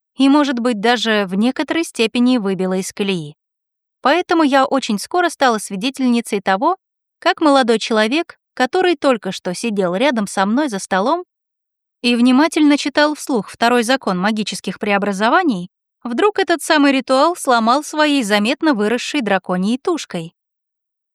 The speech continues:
Я медленно повернула к нему голову, еще надеясь, что это не оно. Но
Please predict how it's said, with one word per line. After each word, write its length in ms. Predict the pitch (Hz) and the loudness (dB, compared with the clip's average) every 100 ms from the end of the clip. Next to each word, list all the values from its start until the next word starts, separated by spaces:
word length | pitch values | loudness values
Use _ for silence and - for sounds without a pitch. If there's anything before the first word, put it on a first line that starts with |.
| _ - | _ -8
Я 240 | 202 320 | 0 2
медленно 520 | 330 294 294 320 311 | 2 0 0 0 0
повернула 540 | 294 240 247 233 294 294 | 0 0 2 2 0 0
к 100 | 254 | 0
нему 220 | 233 214 | 0 -2
голову, 540 | 180 185 196 247 330 - _ _ - | -2 -4 -4 -4 -8 -10 _ _ -6
еще 300 | 247 - 392 | -4 0 2
надеясь, 440 | 339 233 269 311 | 2 2 -2 -2
что 180 | - 233 | -4 -4
это 180 | 220 233 | -2 0
не 160 | 226 | 2
оно. 320 | 220 190 156 - _ _ _ _ _ | 2 0 -4 -12 _ _ _ _ _
Но 240 | 226 247 | -2 0